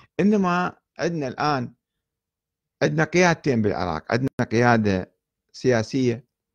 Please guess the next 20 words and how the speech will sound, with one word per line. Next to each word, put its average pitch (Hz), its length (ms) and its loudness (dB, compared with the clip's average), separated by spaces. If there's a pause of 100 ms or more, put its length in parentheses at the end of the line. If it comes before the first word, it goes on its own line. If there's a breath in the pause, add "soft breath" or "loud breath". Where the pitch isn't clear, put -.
(460)
اللي 135 260 2
رئيس 127 280 0
الجمهورية 120 500 0
ورئيس 104 320 -2
الوزراء 87 540 -4
وكل 240 440 -2
المنطقة - 420 -2
بالبلاد - 1120 -6
الأخرى. 90 400 -10 (1500)
هذول 160 300 4
قادة 151 320 0
سياسيين، 95 720 -4 (680)
من 131 160 -4
حق 151 280 -6
الناس 131 520 -4 (120)
في - 60 -14
الثقافة 120 460 -2
الديمقراطية 98 840 -4 (540 soft breath)
أن 156 160 2
ينتقدوهم 147 920 0